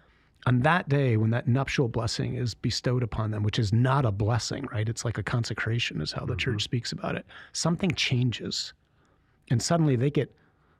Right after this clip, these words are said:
Speaker 1: they get, the way I describe it, they get plugged into the power grid
Speaker 2: Mm.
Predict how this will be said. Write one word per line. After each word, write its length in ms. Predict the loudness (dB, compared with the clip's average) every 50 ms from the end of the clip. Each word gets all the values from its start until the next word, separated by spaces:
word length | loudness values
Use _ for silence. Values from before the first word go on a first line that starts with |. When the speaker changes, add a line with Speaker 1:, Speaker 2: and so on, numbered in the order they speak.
| _ 0
Speaker 1:
they 80 | 0
get, 180 | 0 0 -2 -4 _ _ _ _ -4
the 80 | -2 0
way 160 | 2 2 2
I 100 | 0 0
describe 460 | -2 -2 -4 -2 0 0 2 2 0
it, 120 | -2 -4 -6 -12 _ _ _ _ _ _ _ _ _ _ _ _ _ _ _ _ -2
they 100 | 2 4
get 200 | 4 2 2 -2
plugged 500 | -8 -8 -2 2 2 4 4 4 4 4
into 180 | 4 4 4 2
the 120 | 0 -2
power 420 | -4 -4 -2 0 0 2 2 0 0
grid 380 | -2 -4 -6 -6 -6 -8 -10 -14 _ _ _ _ _ -16
Speaker 2:
Mm. 80 | -16 -16